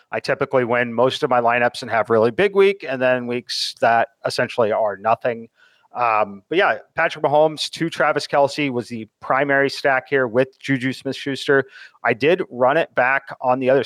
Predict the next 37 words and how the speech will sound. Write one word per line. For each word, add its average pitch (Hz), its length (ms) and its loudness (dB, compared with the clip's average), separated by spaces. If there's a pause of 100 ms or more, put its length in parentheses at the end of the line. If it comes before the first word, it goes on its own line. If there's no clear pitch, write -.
(140)
side 123 340 0
with 120 180 -4
Connor 127 320 0
and 117 240 -6
Marquise 110 340 -6
Brown. 160 320 2
I 139 200 0
was 214 180 2
expecting 185 600 -4
a 143 180 2
little 147 520 -2
better 143 240 2
performance 143 560 0
from 139 320 0
Arizona 139 640 2
in 135 80 -8
terms 123 280 -4
of - 80 -16
keeping 123 300 -4
up 135 200 0 (420)
in 139 360 -2
this 135 220 -2
high-paced, 127 680 -2
high-scoring 123 880 -2
game. 127 340 -2 (400)
Didn't 202 280 -2
really 160 200 4
get 147 320 0
that. 147 300 0
Mostly 156 520 0
middling 143 460 2
performances 127 760 0
on 127 280 0
both 117 240 2
of 120 100 0
these 117 200 -6
guys. 127 440 0